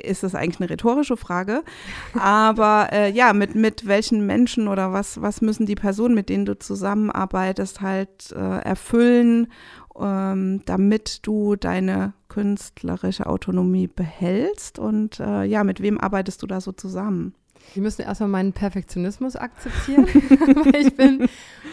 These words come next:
Speaker 2: ultra perfektionistisch, wie man, glaub ich, an meinem Social Media, äh, Profil und an meinen Videos erkennt, weil ohne das wird's halt einfach nicht so,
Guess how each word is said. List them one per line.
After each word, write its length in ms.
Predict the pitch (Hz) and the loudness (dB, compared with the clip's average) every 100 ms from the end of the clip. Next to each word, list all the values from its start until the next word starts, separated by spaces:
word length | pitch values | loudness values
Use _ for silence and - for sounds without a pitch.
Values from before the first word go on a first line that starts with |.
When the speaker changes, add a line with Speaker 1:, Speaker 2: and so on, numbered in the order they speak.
| - _ _ | -20 _ _
Speaker 2:
ultra 480 | 294 359 349 233 226 | 2 4 4 2 -2
perfektionistisch, 800 | 226 214 226 - 208 208 226 196 | 0 -2 -2 -2 0 0 0 0
wie 80 | 226 | 2
man, 160 | 214 | 2
glaub 140 | 208 208 | 2 0
ich, 100 | 202 | 2
an 60 | |
meinem 180 | 196 202 | 2 2
Social 320 | 214 233 220 | 4 2 4
Media, 840 | 208 226 226 214 214 202 - 202 208 | 2 2 2 2 2 0 0 0 0
äh, 40 | |
Profil 600 | 208 226 214 - 214 214 | 0 -2 0 0 2 2
und 100 | 190 | 2
an 140 | 196 202 | 0 0
meinen 240 | 190 196 | 2 0
Videos 320 | 196 214 226 | 0 0 0
erkennt, 640 | - - 196 - 202 254 247 | -2 -6 -6 -2 -2 0 0
weil 340 | 208 202 208 - | 0 2 -2 -2
ohne 280 | 202 220 214 | 0 0 0
das 380 | 208 220 - - | 0 0 -4 -8
wird's 300 | 190 214 226 | -4 -2 -2
halt 160 | 196 | -2
einfach 300 | - 185 202 | -2 -6 -4
nicht 260 | 208 202 - | -4 -4 -2
so, 400 | 196 196 202 | 0 2 0